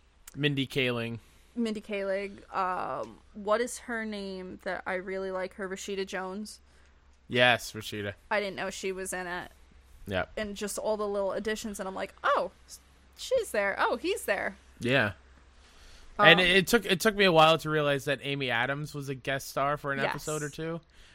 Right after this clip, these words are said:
Speaker 1: which is crazy.
Speaker 2: Yeah, she was Katie, the purse sales girl.
Speaker 1: <laughs> Yeah. Yep.
Speaker 2: Um, and then what's his name? Uh, Robert California.
Speaker 1: Uh, so good.
Speaker 2: Why can't I remember his name?
Speaker 1: Uh, that is James Spader.
Speaker 2: Thank you,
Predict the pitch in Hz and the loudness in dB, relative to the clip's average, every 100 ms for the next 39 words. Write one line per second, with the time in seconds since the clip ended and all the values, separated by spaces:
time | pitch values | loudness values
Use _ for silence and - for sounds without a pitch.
0 | - 120 127 135 - 127 117 135 156 151 | -14 -10 -8 -10 -4 -2 -2 -4 -8 -4
1 | 226 - 214 220 262 247 196 190 - 240 | -6 -4 -4 -4 -2 -4 -6 -10 -4 -4
2 | - - 180 190 - - 135 131 175 127 | -4 -6 -6 -6 -10 -8 -6 0 2 0
3 | 107 - - - 104 139 208 185 185 - | -2 -14 -20 -12 -6 -2 -2 -4 -8 -8
4 | 226 226 220 214 208 220 208 196 196 202 | -6 -4 0 0 0 -4 -6 -6 -6 -8
5 | 185 - _ 190 185 185 185 - 190 190 | -10 -14 _ 0 2 2 0 -2 -6 -6
6 | - 185 190 190 196 - - - _ 98 | -8 -8 -8 -8 -10 -14 -20 -20 _ -6
7 | 95 92 - - - 143 139 95 95 98 | -4 -6 -14 -20 -6 -4 -4 -4 -4 -4
8 | 92 - _ _ - 220 226 - 294 302 | -6 -12 _ _ -16 -14 -12 -8 -6 -6
9 | 277 262 269 233 202 226 254 208 - - | -6 -8 -8 -8 -8 -10 -10 -12 -18 -20
10 | _ _ _ _ _ 113 110 110 107 127 | _ _ _ _ _ 0 2 0 -2 -2
11 | 127 131 113 147 139 120 - 123 104 85 | 0 -2 -6 -4 -4 -4 -2 -2 -2 -6
12 | - _ 202 202 - 220 370 440 | -14 _ -8 -8 -14 -10 -6 -6